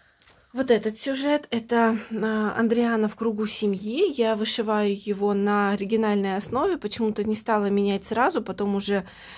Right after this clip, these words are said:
а, решила, что не буду делать рестарт. Я люблю вышивать на Аиде, тем более этот сюжет я буду, если вообще буду оформлять, то буду в-, оформлять в какую-нибудь прикладнушку, типа,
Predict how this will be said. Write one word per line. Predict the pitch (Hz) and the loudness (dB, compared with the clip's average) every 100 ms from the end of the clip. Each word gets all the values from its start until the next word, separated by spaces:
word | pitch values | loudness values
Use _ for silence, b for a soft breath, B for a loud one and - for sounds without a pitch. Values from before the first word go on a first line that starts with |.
| B | B
а, | - 190 190 185 - | -6 -2 0 -2 -6
решила, | 208 214 - 202 | -4 0 2 2
что | 208 - | 2 2
не | 214 | 2
буду | 214 196 185 | 4 0 2
делать | 196 190 190 | 2 2 -2
рестарт. | 190 202 - 285 403 - - - - 202 | -4 -8 -2 -2 -2 -8 -20 -12 -4 -2
Я | 202 240 | 2 2
люблю | 233 208 202 | 2 2 2
вышивать | 180 180 185 175 170 | 0 -4 -2 -2 -2
на | 185 180 - | -2 -2 -2
Аиде, | 190 233 294 240 | -4 -4 -6 -6
тем | 233 208 | 0 4
более | 208 208 190 180 B B B - | 6 4 2 -4 B B B -6
этот | 233 214 | -4 -4
сюжет | - 240 240 226 | 0 4 4 2
я | 202 208 | 0 0
буду, | 202 208 208 196 - - _ | 0 0 2 0 -2 -10 _
если | - 208 202 202 | -2 -2 0 -2
вообще | 202 - 196 | -2 -2 -4
буду | 202 185 185 | -4 -2 -4
оформлять, | 185 196 196 196 180 180 | -4 -4 -2 0 -2 -4
то | 190 | -6
буду | 196 190 180 | -4 -4 -6
в-, | - | -6
оформлять | 214 - 214 202 | -8 -4 -2 -2
в | - | -4
какую-нибудь | - 220 202 185 | -2 0 0 -2
прикладнушку, | - 185 202 196 247 403 - | -10 -6 -2 0 0 -2 -6
типа, | 233 220 208 196 | -10 -8 -2 -2